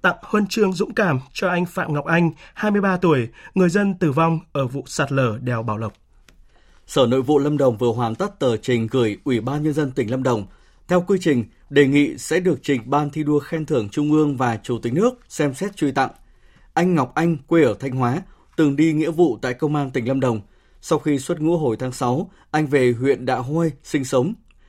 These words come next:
Speaker 2: Hôm ba mươi tháng bảy, lúc xảy ra sạt lở đèo Bảo Lộc, anh Ngọc Anh có mặt tại trạm cảnh sát giao thông Madagui để giúp các chiến sĩ di rời, di chuyển đồ đạc, trang thiết bị, sau đó gặp nạn tử vong cùng ba chiến sĩ.
Speaker 1: Tiếp theo là tổng hợp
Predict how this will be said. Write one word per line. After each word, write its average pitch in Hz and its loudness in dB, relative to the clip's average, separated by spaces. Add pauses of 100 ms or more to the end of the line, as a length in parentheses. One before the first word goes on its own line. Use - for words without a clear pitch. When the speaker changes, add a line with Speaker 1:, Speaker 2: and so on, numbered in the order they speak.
(200)
Speaker 2:
Hôm 147 2
ba 139 2
mươi 139 0
tháng 147 -4
bảy, 120 2
lúc 165 -2
xảy 113 0
ra 143 -4
sạt 131 -6
lở 120 2
đèo 120 0
Bảo 110 -2
Lộc, 113 -2 (320)
anh 147 2
Ngọc 131 0
Anh 139 -2
có 135 -4
mặt 139 -2
tại 117 -2
trạm 110 -4
cảnh 110 -6
sát 175 -4
giao 151 -4
thông 147 -2 (120)
Madagui 139 0 (320)
để 127 2
giúp 180 0
các 185 -2
chiến 147 -2
sĩ 151 -2
di 175 0
rời, 139 0
di 135 -2
chuyển 123 -4
đồ 113 0
đạc, 120 -2 (300)
trang 139 -2
thiết 160 -4
bị, 143 0 (280)
sau 165 0
đó 131 2
gặp 123 -4
nạn 123 -2
tử 123 0
vong 135 -4
cùng 104 -4
ba 117 -4
chiến 110 -8
sĩ. 127 -8 (1900)
Speaker 1:
Tiếp 269 2
theo 214 2
là 165 0
tổng 151 0
hợp 160 0